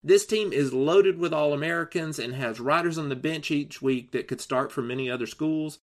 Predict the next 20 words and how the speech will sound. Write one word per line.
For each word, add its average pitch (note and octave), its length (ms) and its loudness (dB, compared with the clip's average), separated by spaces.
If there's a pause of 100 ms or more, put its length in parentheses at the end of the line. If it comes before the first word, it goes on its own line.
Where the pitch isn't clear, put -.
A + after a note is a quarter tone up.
(280)
Uh, A#2 480 0
so, C3 760 2
uh, A2+ 440 -2
as B2+ 160 -2
we B2 80 -2
saw C#3 200 0
last B2+ 320 -2
season, G3+ 380 -2
they C3+ 60 0
gotta D3 200 -2
stay E3 220 -4
focused A3+ 580 -2
to C3+ 100 -2
every D3 240 0
meet F#3 360 2
or D3+ 220 0
they C#3 160 -2
could C#3+ 280 -2
get B2 240 -2
upset. - 520 -6